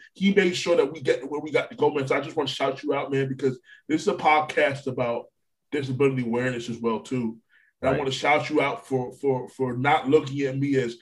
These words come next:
Speaker 1: a burden being on here, but
Speaker 2: Right,
Speaker 1: look,
Speaker 2: right.
Speaker 1: respecting me as a man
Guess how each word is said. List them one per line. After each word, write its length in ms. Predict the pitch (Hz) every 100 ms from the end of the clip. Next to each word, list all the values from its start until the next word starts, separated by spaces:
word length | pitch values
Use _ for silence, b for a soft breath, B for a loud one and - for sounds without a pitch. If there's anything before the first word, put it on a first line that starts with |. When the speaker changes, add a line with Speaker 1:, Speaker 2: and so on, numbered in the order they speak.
| B B _
Speaker 1:
a 40 | 107
burden 560 | - 151 160 156 135
being 320 | 123 147 143
on 220 | 139 156 160
here, 380 | 160 160 165 _ _
but 160 | 123 139
Speaker 2:
Right, 120 | -
Speaker 1:
look, 120 | 98
Speaker 2:
right. 100 | -
Speaker 1:
respecting 540 | 135 135 165 - 185 160
me 160 | 160
as 140 | 143 -
a 40 |
man 580 | 123 139 143 139 135